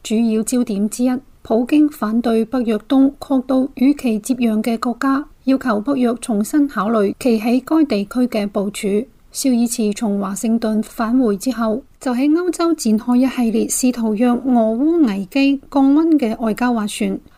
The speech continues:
九號，佢喺柏林接待咗丹麥首相弗雷德里克森。肖爾茨話：「我哋嘅任務係確保歐洲嘅安全，我相信我哋會成功。」英國首相約翰遜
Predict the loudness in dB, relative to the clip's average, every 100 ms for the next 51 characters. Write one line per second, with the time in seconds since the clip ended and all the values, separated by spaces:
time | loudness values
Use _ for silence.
0 | -12 -2 0 2 0 -2 0 0 0 -2
1 | -6 -4 -4 -4 -6 -4 -2 -2 -2 0
2 | -2 0 2 2 2 -4 -6 -4 -2 0
3 | 0 0 -6 -2 0 0 -2 -2 -4 -2
4 | -2 -2 -4 0 2 2 _ -20 -6 -2
5 | 0 -2 0 0 0 -2 -6 _ 0 2
6 | 2 2 2 2 2 0 -2 -2 -2 -2
7 | -2 0 0 0 2 2 2 0 0 -4
8 | 0 0 2 0 -4 -6 -10 -4 -2 -2
9 | -2 -2 0 -2 0 -2 0 2 2 0
10 | -2 -2 2 2 2 -8 _ _ _ _
11 | _ _ _ _ _ _ _ _ 0 2
12 | 2 0 -4 -2 -2 0 2 2 0 0
13 | -2 -2 0 0